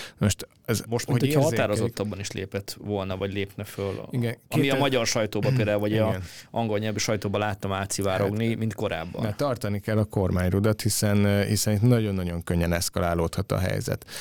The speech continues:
Speaker 1: Ö, kétezer-tizennyolcban is keményen lépett föl a sárga mellényes tüntetések,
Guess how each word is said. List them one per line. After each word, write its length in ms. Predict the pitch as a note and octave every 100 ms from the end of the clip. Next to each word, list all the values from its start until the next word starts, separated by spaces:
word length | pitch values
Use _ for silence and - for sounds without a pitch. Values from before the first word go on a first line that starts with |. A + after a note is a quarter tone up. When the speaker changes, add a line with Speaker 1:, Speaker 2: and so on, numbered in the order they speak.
| - -
Speaker 1:
Ö, 320 | G2+ F#2 F#2 - - _
kétezer-tizennyolcban 1120 | - A#2+ A2 G#2 G2+ A2+ G2+ G2 A#2+ A2 F2+
is 140 | E2+ -
keményen 440 | F2+ F2+ F2 F2
lépett 340 | F2 F2 F2+
föl 180 | - F#2
a 280 | F2 F2 -
sárga 300 | - F#2+ F#2+
mellényes 440 | F#2+ F#2 F2+ F2+
tüntetések, 680 | - F#2+ F2+ - F2+ -